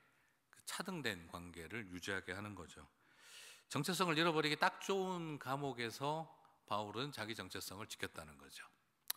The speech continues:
육신의 질병, 힘든 경제적 현실, 그리고 혹은, 어, 가정 안에서 도무지 해결할 수 없는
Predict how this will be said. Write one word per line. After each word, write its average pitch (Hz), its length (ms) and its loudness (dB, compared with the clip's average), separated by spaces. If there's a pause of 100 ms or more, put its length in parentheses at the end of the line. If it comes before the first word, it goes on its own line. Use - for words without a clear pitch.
(140)
육신의 101 540 -2 (300)
질병, 92 460 -6 (340)
힘든 131 520 -4 (300)
경제적 101 500 -2
현실, 101 460 -6 (460)
그리고 104 320 -6 (100)
혹은, 120 340 -2 (540)
어, 87 200 -10
가정 107 280 2
안에서 101 260 -2
도무지 98 300 -6
해결할 123 340 0
수 - 180 -6
없는 101 340 -6